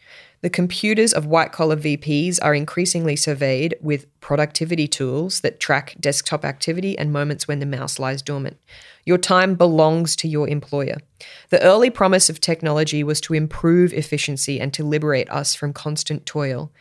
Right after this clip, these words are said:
In reality, it's done the opposite. The idea of fallow time, creative time, time for sitting and thinking or for visiting with an office mate suggests that you're not maximizing your yield,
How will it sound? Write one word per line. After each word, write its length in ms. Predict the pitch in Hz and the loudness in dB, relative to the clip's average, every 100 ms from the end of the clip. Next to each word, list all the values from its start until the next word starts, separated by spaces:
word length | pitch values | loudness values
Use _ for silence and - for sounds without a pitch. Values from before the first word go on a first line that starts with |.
| _ | _
In 160 | 190 190 | 0 2
reality, 560 | 175 151 147 131 117 - | 4 2 2 -2 -6 -8
it's 220 | 139 135 | -8 -6
done 160 | 143 139 | -4 -4
the 100 | 139 | -4
opposite. 600 | - - 139 127 - - _ _ _ _ - | -6 -8 -8 -8 -10 -16 _ _ _ _ 0
The 100 | 151 | 2
idea 420 | 175 170 180 170 | 4 2 4 4
of 60 | |
fallow 380 | 165 - 170 170 | 2 2 4 4
time, 400 | 175 170 156 160 - | 4 2 0 -2 -6
creative 420 | - 165 151 156 | -2 0 2 0
time, 380 | - 156 147 151 - | -2 -2 -2 -4 -6
time 220 | - 160 | -2 -2
for 100 | 165 | -2
sitting 400 | - - 170 170 | -4 -2 0 -2
and 140 | 160 156 | -4 -4
thinking 420 | 165 160 165 160 | -4 -2 -4 -4
or 140 | - | -4
for 140 | 147 151 | -6 -6
visiting 500 | 151 160 165 160 160 | -4 -2 -2 -2 -2
with 160 | 156 | -2
an 100 | 151 - | -4 -4
office 360 | 147 160 - | -6 -4 -4
mate 260 | 151 135 - - - | -4 -4 -8 -20 -10
suggests 520 | - 165 165 156 - | -4 0 2 0 -2
that 120 | - 98 | -4 -2
you're 120 | 160 | 0
not 200 | 156 - | 0 -2
maximizing 840 | 147 135 - 160 151 151 156 156 | -2 0 0 0 0 0 -2 -4
your 160 | 143 139 | -2 -2
yield, 680 | 135 135 139 117 78 - | -4 -4 -4 -2 -4 -8